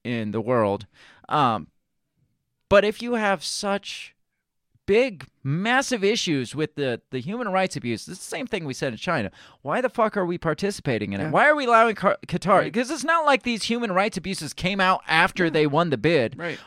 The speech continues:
Speaker 1: Why did nobody, like, throw a bitch fit in
Speaker 2: Yeah.
Speaker 1: two thousand ten
Speaker 2: So
Speaker 1: and be like, "No, we're not gonna have it there because of all the human rights
Speaker 2: So
Speaker 1: abuses"?
Speaker 2: Bar-, Barcelona is not doing public screenings, but is there a Span-,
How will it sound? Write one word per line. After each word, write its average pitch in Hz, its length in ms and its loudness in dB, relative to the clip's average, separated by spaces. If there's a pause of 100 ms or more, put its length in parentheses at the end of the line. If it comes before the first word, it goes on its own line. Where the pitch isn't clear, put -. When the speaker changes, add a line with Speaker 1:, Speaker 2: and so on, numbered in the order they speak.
Speaker 1:
Why 226 320 6
did 208 260 -6
nobody, 202 480 0
like, 170 220 0
throw 165 260 0
a 160 60 2
bitch 190 320 -4
fit 143 260 0
in 147 60 -4
Speaker 2:
Yeah. 156 80 -6
Speaker 1:
two 190 80 -2
thousand 175 320 2
ten 190 160 2
Speaker 2:
So - 80 2
Speaker 1:
and - 80 2
be 160 40 2
like, 147 200 4
"No, 254 180 2
we're 214 120 2
not 240 120 -2
gonna 214 140 2
have 240 180 0
it - 80 -10
there 139 160 4
because 170 300 -4
of 170 100 -2
all 170 140 2
the 185 80 -4
human 190 220 -2
rights 247 260 -4
Speaker 2:
So 233 140 2
Speaker 1:
abuses"? 208 140 0
Speaker 2:
Bar-, 220 220 0
Barcelona 233 560 0
is 151 220 2
not 160 220 2
doing 160 200 0
public 143 260 0
screenings, 170 460 -6
but 135 300 -2
is 131 300 -4 (140)
there 135 200 0
a 123 40 0
Span-, 143 540 -4